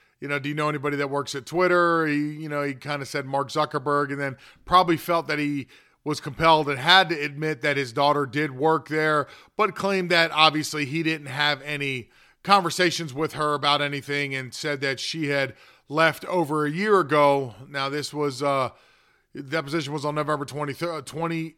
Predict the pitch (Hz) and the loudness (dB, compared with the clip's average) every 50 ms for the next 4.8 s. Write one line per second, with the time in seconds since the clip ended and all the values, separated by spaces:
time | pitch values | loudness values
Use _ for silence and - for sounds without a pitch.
0 | _ _ _ _ - - - 160 165 156 139 - - 160 156 147 139 120 - - | _ _ _ _ -18 -14 -10 -8 -6 -8 -6 -6 -4 -2 -2 -2 -2 -4 -6 -8
1 | - 135 127 120 127 120 107 104 - - - - - - 107 107 104 107 104 - | -8 -8 -8 -6 -8 -10 -10 -12 -14 -16 -18 -20 -20 -18 -18 -18 -16 -18 -16 -14
2 | 120 110 110 101 98 _ - - - - _ _ _ - 190 165 - - 165 143 | -14 -14 -14 -14 -18 _ -20 -20 -20 -20 _ _ _ -8 -8 -8 -4 -6 -6 -6
3 | - 143 139 127 127 123 117 123 127 127 127 120 - - - _ _ _ 139 135 | -4 -4 -6 -6 -6 -8 -8 -8 -6 -6 -6 -8 -10 -14 -20 _ _ _ -8 -8
4 | 117 - 131 120 - 123 123 120 117 - 120 117 113 123 123 120 | -6 -8 -10 -12 -10 -12 -12 -12 -12 -12 -12 -10 -8 -6 -8 -8